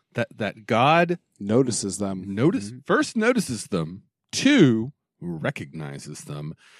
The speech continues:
Speaker 1: and then three, deems them worthy to have a sliver of their attention.
Speaker 2: And power.
Speaker 1: So at that point, you gotta think that a cleric is somebody so ridiculously devout that you play a game, and if any,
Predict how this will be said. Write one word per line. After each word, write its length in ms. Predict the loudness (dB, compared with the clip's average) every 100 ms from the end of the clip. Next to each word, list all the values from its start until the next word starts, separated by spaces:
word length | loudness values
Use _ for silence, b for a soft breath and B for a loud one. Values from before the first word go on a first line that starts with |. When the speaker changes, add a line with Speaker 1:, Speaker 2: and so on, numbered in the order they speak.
| b 0
Speaker 1:
and 180 | 4 6
then 220 | 4 2
three, 840 | -4 -6 -2 4 4 4 -2 -8 _ _ -20 0
deems 480 | 4 6 6 4
them 440 | 2 2 2 2 0
worthy 540 | 2 4 4 2 -4
to 220 | -4 -6
have 320 | -6 -2 -2 0
a 100 | -4
sliver 720 | -6 -8 -4 2 2 2 -2
of 180 | -4 -4
their 180 | -4 -4
attention. 760 | -6 -6 -4 -4 -10 -12 -18 -20 _ _ _ _ _ _ _ _
Speaker 2:
And 180 | -10 -8
power. 340 | -4 -4 -4 -12 _ _ _ _
Speaker 1:
So 200 | 0 2
at 80 | 4
that 240 | 4 2 _
point, 380 | -2 2 0 4
you 160 | 4
gotta 200 | 6 4
think 260 | 2 0 0
that 80 | -4
a 60 |
cleric 480 | -4 -2 4 2 2
is 80 | -6
somebody 480 | -6 -6 0 2 2
so 320 | -2 0 0
ridiculously 800 | 2 -2 -2 -2 -2 -2 0 -2
devout 560 | 0 -2 0 2 2 0 _ _ _
that 480 | -4 0 2 2 -2 _ _
you 160 | -8
play 280 | -6 -2 0
a 80 | 0
game, 340 | 2 2 4
and 180 | 2 0
if 180 | -4 -2
any, 160 | 0